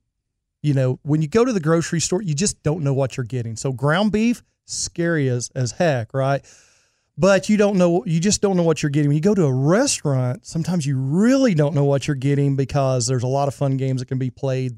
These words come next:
there where they run steaks through a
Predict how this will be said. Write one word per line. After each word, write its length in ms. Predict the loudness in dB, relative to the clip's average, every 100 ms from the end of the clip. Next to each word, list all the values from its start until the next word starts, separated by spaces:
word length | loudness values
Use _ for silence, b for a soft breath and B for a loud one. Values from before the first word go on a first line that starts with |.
| -8
there 600 | -4 0 2 2 2 0 -2 b b
where 160 | -2 0
they 200 | 0 -2
run 220 | -2 -2
steaks 300 | -4 -6 -4
through 160 | -2 -2
a 140 | -4